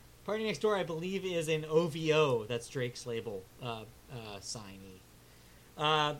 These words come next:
Kinda Don't Care by Justin Moore, your country album for the week, is debut-, has debuted at number four. And rounding out is still Twenty One Pilots with Blurry Face at number five. That's your Billboard.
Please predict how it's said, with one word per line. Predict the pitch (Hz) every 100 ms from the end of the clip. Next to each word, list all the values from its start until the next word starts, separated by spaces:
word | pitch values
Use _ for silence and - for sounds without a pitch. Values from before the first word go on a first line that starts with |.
| -
Kinda | - 202 240 226
Don't | 226 226 220
Care | - 226 202
by | 147 151
Justin | 151 147 - 185
Moore, | 170 190 156 120
your | 120
country | 127 180 208 151
album | 127 113 104 120 135 - - -
for |
the | 120
week, | 107 117 - - - -
is | 139 143 131 120
debut-, | 135 127 127 127 135 139
has | 135 127
debuted | 127 123 120 120
at | 131
number | 117 113
four. | 131 120 175 - - - - - -
And | 170 180
rounding | 190 208 214
out | 208 202
is | 185 170
still | 139 - 196 202 180
Twenty | 175 151 165
One | 160
Pilots | 151 156 143 131
with | 127 -
Blurry | 117 110
Face | 101 98 95 - - -
at | 107
number | 101
five. | 98 107 92 - - - - - - - - - - - -
That's | 127
your | 143
Billboard. | 139 147 123 120